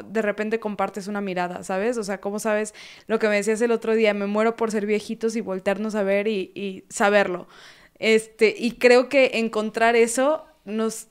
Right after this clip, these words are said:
nos pone tan lejos de cualquier instinto que podamos tener y cualquier atracción que puedas tener y, y cualquier calentura, que es como, eso sí, si tú encontraras esa conexión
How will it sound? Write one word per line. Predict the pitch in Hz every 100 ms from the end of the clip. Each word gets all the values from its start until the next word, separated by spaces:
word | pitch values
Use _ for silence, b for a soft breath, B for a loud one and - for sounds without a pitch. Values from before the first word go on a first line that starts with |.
| _ _ -
nos | 220 214
pone | - 240 262
tan | 262 254 247 240
lejos | 233 233 247 226
de | 220
cualquier | 190 185 180 202
instinto | 214 196 202 196 208
que | 180
podamos | 190 185 185 190
tener | - 185 175
y | 180
cualquier | 180 175 202 214
atracción | - 170 - 190 185
que | 175
puedas | 185 180 180
tener | 180 175 185
y, | 185 175 B B B B B
y | 220 226
cualquier | 220 196 220 226
calentura, | 220 226 208 202 208 214 233 349 B B B _
que | 233 226
es | 233
como, | 359 294 -
eso | 339 349 349
sí, | 349 302
si | 220
tú | 247 285
encontraras | 302 330 311 302 302 302
esa | 302 311
conexión | 302 254 214 - 240 247